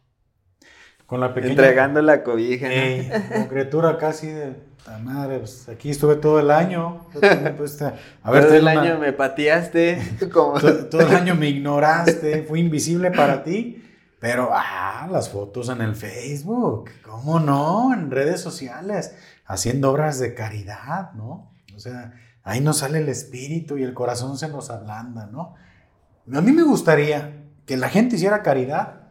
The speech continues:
Speaker 1: pero que no lo subiera a redes sociales.
Speaker 2: No tendría gracia, Paco Mix.
Speaker 1: No sucedería, ¿verdad?
Speaker 2: No, todo lo que hacemos es para subirlo a redes sociales.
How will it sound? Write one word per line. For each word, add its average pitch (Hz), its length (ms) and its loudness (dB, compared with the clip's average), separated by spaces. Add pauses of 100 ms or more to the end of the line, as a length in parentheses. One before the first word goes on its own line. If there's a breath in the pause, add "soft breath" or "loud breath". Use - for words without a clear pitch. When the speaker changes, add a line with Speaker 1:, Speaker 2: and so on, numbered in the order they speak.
Speaker 1:
pero 196 380 4
que 131 100 -6
no 139 220 -4
lo 208 160 0
subiera 139 360 -2
a - 40 -14
redes 107 260 -10
sociales. 196 560 -10 (2750)
Speaker 2:
No 110 200 -6
tendría 113 360 0
gracia, 113 520 -2
Paco 143 260 -12
Mix. 165 460 -10
Speaker 1:
No 113 140 -6
sucedería, 113 600 -6
¿verdad? 127 380 -16 (240)
Speaker 2:
No, 107 240 -2
todo 110 220 0
lo 113 200 -2
que 101 100 -2
hacemos 120 420 -4
es 123 100 -6
para 117 300 -2
subirlo 110 400 -4
a 117 40 0
redes 117 300 -4
sociales. 123 760 -6